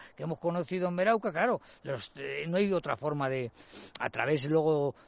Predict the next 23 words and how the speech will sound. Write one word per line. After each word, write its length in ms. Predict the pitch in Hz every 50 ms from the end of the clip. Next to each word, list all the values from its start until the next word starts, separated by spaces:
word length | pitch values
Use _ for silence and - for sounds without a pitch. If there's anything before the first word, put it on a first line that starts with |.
| _ -
de 160 | 135 139 139
lo, 120 | 139 135
con 240 | - - 147 147 143
los 160 | 139 131 120
misioneros 480 | 143 135 - - 139 147 151 151 147 135
de 80 | 147
más 180 | 151 151 147 -
abajo 380 | 147 156 165 - - 175 185 170
ya 200 | 165 156 151 151
entramos 460 | 147 143 143 135 147 139 135 123 110
en 80 | 120
contacto, 480 | 110 - 123 117 - 175 185 - - 156
que 80 | 127 131
es 60 | 127
lo 140 | 120 117 107
que, 260 | - 117 113 107 - - - - - - -
y 340 | 107 110 107 110 110 107 104
estuvimos 500 | 101 101 - 107 113 120 123 127 117 - - 110 104
conversando 540 | - 110 104 98 - - 160 175 165 147 113
sobre 220 | 113 113 110 104
todos 220 | - - 120 120 107
estos 280 | 101 - 123 98 - - - - - - -
sucedidos. 560 | - - - - - - - 139 214 233 170